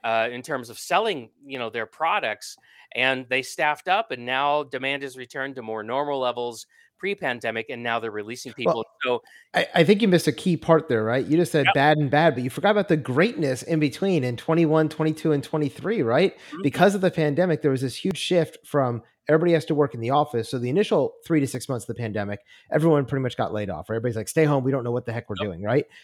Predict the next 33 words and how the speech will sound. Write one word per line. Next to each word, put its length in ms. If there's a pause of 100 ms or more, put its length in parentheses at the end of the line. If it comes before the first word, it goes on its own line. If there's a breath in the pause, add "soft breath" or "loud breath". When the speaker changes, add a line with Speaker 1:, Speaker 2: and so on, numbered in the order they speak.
Speaker 2:
After 200
about 160
three 180
months, 320
companies 260
started 160
going, 180
"Well, 160
we 120
can't 240 (160)
stay 200
closed 340
forever." 600 (220 loud breath)
So 80
they 60
Speaker 1:
Mm-hmm. 80
Speaker 2:
started 180
doing 180
a 40
lot 140
of 60
remote 300
work. 280
And 160
that 160
created 220
a 60
lot 240
more 240
jobs 260
for 140
us 140
as 200